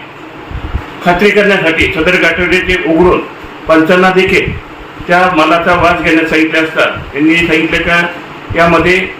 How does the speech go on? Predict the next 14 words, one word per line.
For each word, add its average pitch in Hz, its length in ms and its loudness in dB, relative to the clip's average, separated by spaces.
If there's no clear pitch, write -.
उग्र 185 280 6
वासाचा 185 480 2
पदार्थ 165 400 0
आहे. 139 180 2
आमची 156 240 0
खात्री 180 340 0
झाल्याने 180 540 0
सदर 196 440 4
याची 170 400 0
दोन 165 360 0
पंचासमक्ष 170 640 0
पंचनामा 175 460 4
कारवाई 170 360 2
केली. 175 320 2